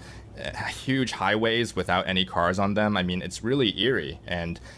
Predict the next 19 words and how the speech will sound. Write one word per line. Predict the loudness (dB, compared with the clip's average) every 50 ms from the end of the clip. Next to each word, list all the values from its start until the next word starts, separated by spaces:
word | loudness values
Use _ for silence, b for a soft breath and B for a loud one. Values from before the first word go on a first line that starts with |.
| B B
and | -2 0 0 2 0 -2 -4 -6
part | -2 2 4 4 4
of | 4 4
what | 4 2 2
China | 2 2 2 2 2 4
is | 2 2 0 -2
trying | 0 2 2 2 2
to | 0
do | 0 -2 0 2
right | 2 2 2 2
now, | 0 -2 -2 -2 -2 -2 -4 -6 B B B B B B
it, | -2 0 0 0 0 -2
to | 0 2 4 4
avert | 4 4 4 4 4 4 4 2
their | 0 2 4
own | 4 4 4 4 4 2 -2 -6 -12 -18 -18 -18 -12 -8
new | -6 -2 0 2 2 2 0
crisis, | 0 -2 -2 -2 0 -2 0 0 0 0 -2 -6
uh, | -2 0 0 2 2 2